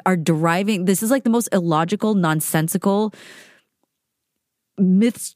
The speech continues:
untruths that are being thrown around. And I, for one, am just blown away. It doesn't, it does not make sense to me. It's just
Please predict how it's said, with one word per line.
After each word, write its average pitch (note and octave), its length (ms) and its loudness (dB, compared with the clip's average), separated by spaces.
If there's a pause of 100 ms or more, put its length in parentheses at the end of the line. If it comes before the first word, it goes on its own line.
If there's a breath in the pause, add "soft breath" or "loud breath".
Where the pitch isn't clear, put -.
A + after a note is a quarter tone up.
untruths A#3 760 0
that F3 180 0
are F3 80 0
being E3 480 0
thrown G#3 240 0
around. D3 560 -2 (160)
And D#3+ 120 0
I, F#3+ 540 0 (140)
for - 180 0
one, F3 420 2 (1000)
am D3+ 540 0
just - 440 -2 (100)
blown D3+ 240 2
away. C#3 380 -2 (120)
It D#3+ 80 -2
doesn't, E3 420 0
it D#3+ 220 -4
does D#3+ 200 0
not D3+ 140 0
make D#3 140 -2
sense D3 260 -4
to - 100 -6
me. G2 240 -4 (1040)
It's E3+ 160 2
just F#3 220 2